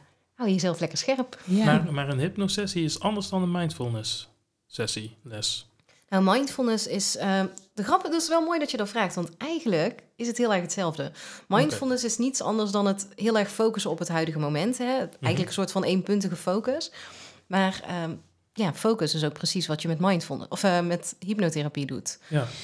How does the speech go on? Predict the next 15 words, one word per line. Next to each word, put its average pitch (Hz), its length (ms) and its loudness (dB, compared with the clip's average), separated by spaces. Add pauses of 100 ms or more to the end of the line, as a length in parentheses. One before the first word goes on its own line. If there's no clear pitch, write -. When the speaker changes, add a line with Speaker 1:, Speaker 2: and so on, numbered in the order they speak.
(200)
Speaker 2:
En, 254 280 6
ehm, 240 380 6
ja, 175 200 6
yoga 220 340 6
kwam 190 220 2
al 175 120 4
een 170 100 2
paar 165 240 2
keer, 170 300 2
eh, 214 60 10
Speaker 1:
Mhm. 180 380 8
Speaker 2:
eh, 160 160 -2
naar 160 260 2
voren. 247 460 -4 (560)
Ehm, 208 720 6